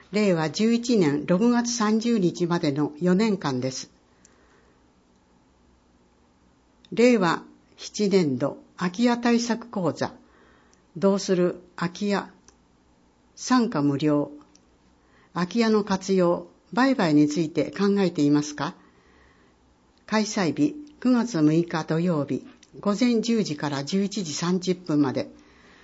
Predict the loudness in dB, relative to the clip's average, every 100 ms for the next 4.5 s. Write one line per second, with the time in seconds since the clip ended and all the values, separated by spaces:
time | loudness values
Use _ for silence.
0 | -20 _ -2 0 0 0 -2 -4 -10 _
1 | _ _ -20 _ _ _ _ _ _ _
2 | -12 -6 -2 0 2 2 0 -2 -2 -4
3 | -6 -16 -12 -2 0 2 0 -4 -6 -2
4 | 0 2 2 0 -6